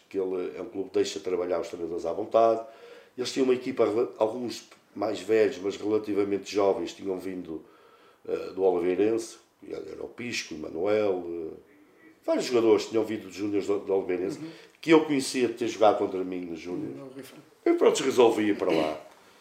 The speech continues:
Speaker 1: Eh, longe de mim pensar que ia continuar como treinador, mas a gente, pronto, começa a ganhar gosto. No ano seguinte, eh, ficámos em terceiro lugar, depois fui tirar o segundo nível.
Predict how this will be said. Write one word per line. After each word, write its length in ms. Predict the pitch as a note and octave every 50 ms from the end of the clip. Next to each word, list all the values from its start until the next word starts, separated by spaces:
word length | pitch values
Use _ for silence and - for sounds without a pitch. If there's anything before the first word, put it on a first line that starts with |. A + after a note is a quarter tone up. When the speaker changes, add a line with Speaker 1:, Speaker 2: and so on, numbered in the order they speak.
| _ _ _ _ _ _ -
Speaker 1:
Eh, 220 | - - C3+ - - - - -
longe 300 | C#4 C#4+ G#3+ D#3 - A#2+
de 80 | B2
mim 360 | B2 A#2 A2+ A2+ G#2+ G#2+ G#2 -
pensar 540 | A#2 G2 G2 - - E2 E2 - - - - - - _ _ _ _ _ _ _ _ _ -
que 120 | - G#2
ia 60 | F#2+
continuar 520 | - - G2 - G#2+ - F#2 F#2 F#2+ F2+ -
como 140 | - F2+ -
treinador, 760 | - F2 F2+ F#2+ G#2 G2+ F#2+ G#2 A2 A#2+ D3 - A3 - F3+ -
mas 160 | - C4 -
a 60 | A#3 A3+
gente, 420 | G#3 A#3 A#3 - - - - - - - - _ _ _ _ _ _ _ _ _ _ _
pronto, 220 | - E3 E3+ -
começa 540 | - - C#3 C3 A#2+ G#2+ - - A#2 G#2+ G#2
a 60 | G2+
ganhar 340 | F#2+ G2 F#2+ G2 G2+ F#2+ F#2 F#2+
gosto. 580 | F#2+ G#2 A2+ C3 D3 D#3 D3+ - - - - - - _ _ - - - _ _ _ _
No 100 | A2 A2
ano 180 | A#2+ A#2+ A#2+ A2+
seguinte, 460 | A2+ - - G#2+ A#2+ A#2+ A2 A#2 - - - - - - - -
eh, 360 | - - - - - - - -
ficámos 400 | - - - - G#2+ G#2 G2 -
em 60 | G2
terceiro 400 | F#2+ G2 F2 - - G2 F2 E2+
lugar, 200 | F2 F2 A#2 A#2+
depois 180 | - A#2 A2+ A2+
fui 100 | - A#2+
tirar 220 | - A2 A2+ G#2+
o 60 | G2+
segundo 260 | G2+ - G#2 G2 G2+ A#2+
nível. 420 | C#3+ E3+ F#3+ F#3+ - E3+ -